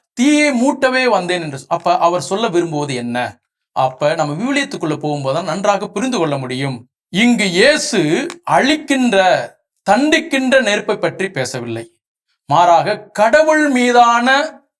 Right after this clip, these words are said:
நெருப்பு பற்றி எரிய வேண்டும், ஆவியின் அனல் நமது மீது தங்கியிருக்க வேண்டும் என்று சொல்லுகின்றார். லூக்கா நற்செய்தி மூன்றாவது அதிகாரத்தில் நாம் இவ்வாறு வாசிக்கின்றோம். திருமுழுக்கு யோவான் அவர் சொல்லுவார், "நான் தண்ணீரால் உங்களுக்கு திருமுழுக்கு கொடுக்கிறேன்,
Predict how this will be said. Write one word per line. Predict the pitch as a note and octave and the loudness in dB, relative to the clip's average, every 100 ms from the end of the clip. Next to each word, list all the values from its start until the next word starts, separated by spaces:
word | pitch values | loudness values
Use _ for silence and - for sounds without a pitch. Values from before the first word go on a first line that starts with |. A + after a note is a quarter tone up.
| _ | _
நெருப்பு | D#3 G3 C#4+ C#4+ C4+ | -4 -2 -2 -2 -2
பற்றி | G#3 G3+ - B3+ | -2 -2 -4 -2
எரிய | G3 F3 D3+ | 0 0 -2
வேண்டும், | D3 C#3+ D3 - _ _ _ - | -4 -4 -6 -8 _ _ _ 0
ஆவியின் | F3 B3+ D#4 D#4+ D4 C#4+ D4+ | 4 6 6 6 4 2 2
அனல் | G3 F#3+ A3 A#3+ A#3+ | 0 2 2 0 -4
நமது | D#3 E3+ F#3+ F#3 | -4 -2 -2 -2
மீது | F3+ A#3 B3 A#3+ A#3+ A#3+ | -2 -2 0 -2 -4 -4
தங்கியிருக்க | F3 C4 G4 D4 - | -2 0 0 0 -2
வேண்டும் | F#3 D#3 D3 | -2 -2 -4
என்று | C#3+ C#3+ - - | -4 -4 -6 -4
சொல்லுகின்றார். | D3+ C3+ B2+ B2 - _ _ _ _ | -4 -4 0 -2 -2 _ _ _ _
லூக்கா | F3+ F#3+ F3 D3+ | -4 2 2 2
நற்செய்தி | C#3+ E3 E3+ D3 B2 E3+ - - | 0 -2 -2 -2 -6 -8 -12 -8
மூன்றாவது | G3 A3 F3+ C#3+ | -4 2 2 2
அதிகாரத்தில் | C3+ C#3 B2+ A3 | 0 -2 -2 -2
நாம் | G#3+ E3+ | -2 0
இவ்வாறு | D3 D#3 D#3 | 2 2 2
வாசிக்கின்றோம். | C3+ C3+ C3+ C3 B2+ A#2+ _ G3 | -2 -4 -6 -10 -8 -10 _ -6
திருமுழுக்கு | G#3+ F#3+ D#3 C3 | -2 -2 -4 -4
யோவான் | C3 F#3 D#3+ C3+ A#2+ - _ _ _ _ _ | -2 2 2 0 -4 -12 _ _ _ _ _
அவர் | D3 D#3 | -2 -2
சொல்லுவார், | F#3+ A3+ G#3+ D3+ | -2 0 2 2
"நான் | D#3 A3 G3 B3 - | 4 4 4 0 0
தண்ணீரால் | D#3+ A#3 C#4+ C#4+ C#4 | 2 4 4 6 6
உங்களுக்கு | C4 G3+ G3+ F#3+ - G3 | 4 0 0 -2 -4 -2
திருமுழுக்கு | F#3+ A3+ A3 G#3 F#3 | 0 0 0 -2 -4
கொடுக்கிறேன், | D#3 C#3+ D3 C3+ B2+ _ | -4 -4 -4 -4 -8 _